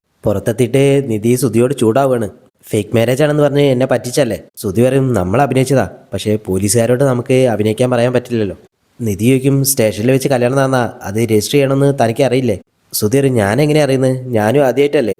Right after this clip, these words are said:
നിധി ചോദിക്കും, "ഇതൊക്കെ ആരാ ഒപ്പിട്ട് കൊടുത്തത്?" സുധി പറയും, "അതൊക്കെ നമ്മൾ തന്നെ ഒപ്പിട്ട് കൊടുത്തില്ലേ?" നിധി പറയും,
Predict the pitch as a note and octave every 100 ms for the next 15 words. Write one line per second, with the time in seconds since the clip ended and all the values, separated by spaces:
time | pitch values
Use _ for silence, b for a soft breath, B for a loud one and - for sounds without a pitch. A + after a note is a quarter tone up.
0 | - G#2+ A#2+ C#3+ C#3 A#2+ C#3 C#3+ A2+ C3+
1 | C#3+ - D#3 D#3 C#3 C#3 C3+ C#3 - -
2 | G#2+ A2+ D3+ D3 D3 D3 b b b -
3 | G2+ A2+ C#3 C#3 A#2+ B2 A2 C3+ D#3+ E3
4 | - D3+ D#3 C3 C#3 G#2 - _ _ A2+
5 | G#2 B2+ C3+ C#3